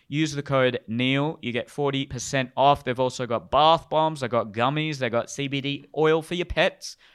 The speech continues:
So if your pet is running around being a psycho, get some C B D oil from crush organics dot com. I have shows all across the East Coast, comedy, improv shows. We've got a D J with the wildest comedy show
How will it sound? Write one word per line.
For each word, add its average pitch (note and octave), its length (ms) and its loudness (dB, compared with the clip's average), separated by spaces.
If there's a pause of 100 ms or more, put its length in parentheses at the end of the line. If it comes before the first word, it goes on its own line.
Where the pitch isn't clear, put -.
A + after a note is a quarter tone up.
(120)
So C3+ 200 -4
if C3+ 120 -8
your C3 80 -8
pet D#3+ 320 -4 (420)
is A#2+ 140 -6
running C#3 320 2
around C3+ 400 0 (240)
being C#3+ 240 -2
a C3+ 60 -6
psycho, A#2+ 580 0 (260)
get C#3 220 2
some C3 160 -6
C B2 220 -4
B A2+ 160 -2
D A2 240 -2
oil G#2+ 200 0
from G#2+ 220 -8
crush A2+ 420 -4
organics A2 640 -8
dot A2 320 -2 (280)
com. D#3+ 360 4 (720)
I B2 120 4
have A2+ 100 0
shows A2+ 340 2
all B2 220 -2
across A#2 260 -4
the A2 220 -8
East B2 300 -6 (120)
Coast, B2 400 0
comedy, D3 380 0
improv C#3+ 420 -2
shows. C3+ 260 -2
We've C3+ 60 -10
got D3 120 -4
a - 20 -4
D C3 280 0
J C3 360 0 (340)
with C3 100 -4
the B2 80 0
wildest C#3+ 440 4
comedy B2+ 280 -2
show A#2+ 280 0